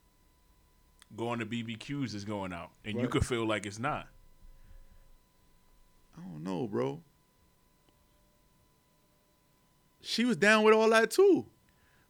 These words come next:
Speaker 1: But what I'm,
Speaker 2: And
Speaker 1: I'm
Speaker 2: still
Speaker 1: saying, would
Speaker 2: dress
Speaker 1: you
Speaker 2: fly.
Speaker 1: be down with it? Like, oh, she like, "Yo, you need to go throw on some shoes and a suit to go to B B Qs."
Speaker 2: I ain't really have that issue, uh, because I,
Speaker 1: I'm
Speaker 2: I,
Speaker 1: not
Speaker 2: I just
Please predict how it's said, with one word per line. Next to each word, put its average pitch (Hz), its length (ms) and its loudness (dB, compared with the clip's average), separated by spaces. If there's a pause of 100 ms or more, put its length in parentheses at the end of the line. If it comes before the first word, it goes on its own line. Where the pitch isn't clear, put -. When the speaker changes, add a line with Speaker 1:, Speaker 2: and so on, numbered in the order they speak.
Speaker 1:
But 131 220 0
what 131 160 2
I'm, 139 80 6
Speaker 2:
And 139 100 -2
Speaker 1:
I'm 165 60 0
Speaker 2:
still 151 180 4
Speaker 1:
saying, 220 100 12
would 170 40 0
Speaker 2:
dress 208 240 8
Speaker 1:
you 208 100 4
Speaker 2:
fly. 240 220 12
Speaker 1:
be 151 60 8
down 135 260 10
with 98 120 -2
it? - 140 -12 (580)
Like, 113 320 -4
oh, 110 260 -4 (680)
she 131 160 -14
like, 113 180 -2
"Yo, 104 220 -4
you 110 200 -12
need 113 180 -8
to 104 60 -8
go 104 180 -8
throw 104 200 -8
on 104 100 -8
some 98 140 -18
shoes 104 420 -10
and 98 100 -14
a 95 40 -14
suit 104 320 -12 (1400)
to - 80 -14
go 104 140 -6
to 101 60 -8
B 110 160 -6
B 107 120 -4
Qs." 110 200 -4
Speaker 2:
I 185 80 4
ain't 214 120 4
really 220 200 4
have 196 280 2
that 180 320 0
issue, 196 360 0
uh, 165 160 6
because 147 360 0
I, 123 80 2
Speaker 1:
I'm 139 140 -2
Speaker 2:
I, 151 300 8
Speaker 1:
not 160 40 10
Speaker 2:
I 165 140 12
just 175 120 12